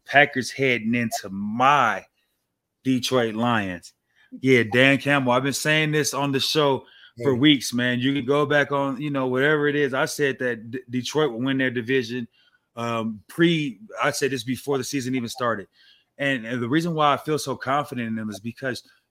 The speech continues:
Speaker 1: Dan Campbell is a former player for sure, but it's not just him being a former player. It's him understanding and getting the players that understand him. Like, so they all, they're, they, they're working in cahoots together. Sometimes they go out, eh, teams go out, get a coach, or they get players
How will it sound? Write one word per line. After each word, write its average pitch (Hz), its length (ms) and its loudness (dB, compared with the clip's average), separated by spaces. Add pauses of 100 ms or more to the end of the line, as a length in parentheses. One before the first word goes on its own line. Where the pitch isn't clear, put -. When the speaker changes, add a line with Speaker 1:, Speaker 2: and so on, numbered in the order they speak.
(140)
Speaker 1:
Dan 151 220 0
Campbell 165 280 -4
is 123 100 -4
a 120 60 -8
former 143 300 -6
player 127 280 -4
for 110 140 -14
sure, 113 280 -6
but 113 200 -6
it's 120 160 -10
not 160 160 0
just 135 180 -8
him 143 120 -4
being 123 220 0
a 107 40 -4
former 123 300 -4
player. 123 300 -2
It's - 240 -8
him - 220 -4
understanding 123 800 -2 (500)
and 127 240 0
getting 135 260 0
the 127 100 0
players 139 320 2
that 120 160 2
understand 117 580 0
him. 110 320 0 (340)
Like, 127 220 2
so 135 140 -2
they 143 160 6
all, 156 320 4 (120)
they're, 147 200 2
they, 151 220 0
they're 143 140 0
working 143 360 -2
in 135 100 -4
cahoots 143 460 -4
together. 120 560 -4 (240)
Sometimes 160 520 0
they 143 120 2
go 139 100 2
out, 135 260 4
eh, 101 340 -14 (100)
teams 139 240 -2
go 135 120 -2
out, 127 220 0
get 123 120 -2
a 117 40 -4
coach, 139 360 -2
or 113 280 -8
they 117 160 -4
get 127 220 0
players 143 380 2